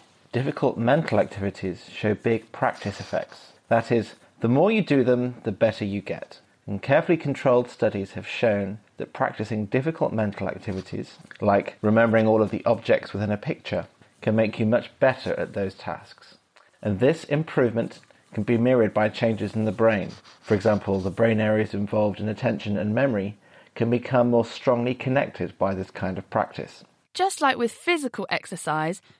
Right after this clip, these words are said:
Speaker 2: mental practice can improve our skills. But if I go for a run, I will definitely need a rest to stop and catch my breath.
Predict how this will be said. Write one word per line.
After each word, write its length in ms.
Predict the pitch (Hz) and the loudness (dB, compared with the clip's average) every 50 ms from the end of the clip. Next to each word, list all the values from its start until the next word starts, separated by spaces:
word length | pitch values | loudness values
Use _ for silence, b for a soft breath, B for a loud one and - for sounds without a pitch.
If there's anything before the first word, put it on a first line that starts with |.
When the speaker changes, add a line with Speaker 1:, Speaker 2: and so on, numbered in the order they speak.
| b b - | b b 0
Speaker 2:
mental 360 | 226 269 285 294 269 - 240 | 2 2 4 2 2 -2 -6
practice 540 | - - - - - - - 156 156 - - | -6 -8 -10 -12 -12 -8 -6 -6 -6 -6 -10
can 200 | - - 190 185 | -10 -8 -8 -6
improve 440 | - 196 190 - - 170 170 175 190 | -6 -6 -8 -8 -6 -6 -4 -2 -2
our 140 | 175 180 175 | -2 -2 -2
skills. 640 | - - - 277 262 214 156 151 147 - - - - _ _ _ _ _ _ _ _ _ _ _ | -6 -6 -2 -2 -2 0 -2 -6 -10 -14 -16 -20 -20 _ _ _ _ _ _ _ _ _ _ _
But 340 | - 285 285 - - - - _ _ | -2 -2 -2 -2 -6 -14 -20 _ _
if 200 | 302 311 320 - _ _ - | -8 -8 -8 -10 _ _ -10
I 240 | 285 302 320 349 311 | -8 -4 -4 -4 -2
go 240 | 277 - 233 202 180 | -2 -2 -2 -2 -2
for 260 | - - 170 156 151 | -6 -6 -6 -4 -4
a 60 | 151 | -2
run, 320 | 147 151 147 147 156 170 B B B B B B _ | -2 -4 -4 -4 -4 -6 B B B B B B _
I 140 | 220 220 233 | -2 -2 -2
will 300 | 220 214 214 220 214 202 202 - - | 0 0 -2 -4 -4 -6 -8 -6 -2
definitely 640 | 262 269 254 - - - 185 175 - - 160 160 165 | 0 0 0 -2 -4 -6 -4 -4 -6 -6 -6 -6 -4
need 240 | 170 170 165 160 160 | -2 -2 -4 -4 -4
a 80 | 165 | -4
rest 500 | 160 151 143 - - - - - - - - - | -4 -4 -6 -6 -10 -14 -18 -18 -20 -18 -10 -8
to 100 | 285 269 | -6 -6
stop 320 | - - - - - - - | -6 -8 -8 -8 -10 -8 -8
and 120 | 196 185 175 | -6 -6 -6
catch 280 | - - - - - | -6 -8 -10 -8 -6
my 120 | 202 196 202 | -6 -6 -2
breath. 520 | - 285 269 180 143 - - _ _ | 0 0 0 0 -2 -8 -18 _ _